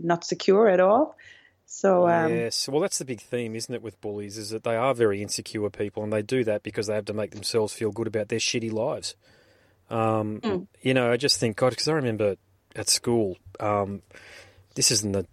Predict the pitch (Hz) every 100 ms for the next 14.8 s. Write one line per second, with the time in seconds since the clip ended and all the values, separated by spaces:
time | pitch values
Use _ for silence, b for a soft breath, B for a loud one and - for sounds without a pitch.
0 | - 113 98 107 101 - 104 113 120 95
1 | 87 101 98 - - - - 110 104 101
2 | 95 - - B B B 117 95 117 117
3 | 104 131 104 95 107 101 - 110 104 107
4 | - 107 101 90 120 113 107 104 - 107
5 | 107 127 131 107 104 - 101 104 101 -
6 | - 120 107 110 143 - 104 98 98 -
7 | 120 101 120 143 104 101 - 113 110 113
8 | 110 123 160 101 - 104 92 98 151 82
9 | - b b b b b b - 151 -
10 | 202 220 233 262 - 107 113 - - 123
11 | 151 269 - 359 - 160 143 127 110 113
12 | 104 110 123 127 127 113 101 98 113 107
13 | 104 - 107 101 107 101 104 104 131 139
14 | 123 113 120 151 143 139 143 139